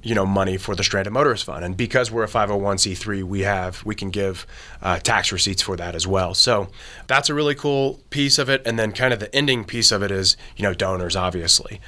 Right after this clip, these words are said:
Just a few weeks ago, we had a random person, uh, like,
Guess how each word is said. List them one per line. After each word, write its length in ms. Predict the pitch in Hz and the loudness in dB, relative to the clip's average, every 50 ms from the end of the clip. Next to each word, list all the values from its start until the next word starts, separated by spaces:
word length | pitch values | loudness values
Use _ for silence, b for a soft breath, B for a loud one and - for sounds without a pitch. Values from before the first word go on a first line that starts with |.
| B B | B B
Just 180 | - 117 - | -2 0 0
a 40 | 120 | 0
few 180 | 101 - 113 113 | 0 -2 -2 0
weeks 240 | 110 120 113 - 123 | 0 2 4 4 2
ago, 300 | 110 113 117 110 110 113 | 4 2 2 2 2 0
we 140 | 113 104 | 0 -2
had 200 | 98 107 104 98 | 0 0 0 2
a 140 | 98 98 95 | 2 0 0
random 260 | 92 104 104 101 101 | 0 0 0 0 -2
person, 460 | 90 104 107 98 - 110 101 101 95 92 B B B B B B - | 0 0 0 0 0 -2 -4 -6 -8 -12 B B B B B B -8
uh, 140 | - 85 90 | -6 -2 2
like, 420 | 92 104 113 107 98 - - - | 2 4 4 4 2 -2 -8 -10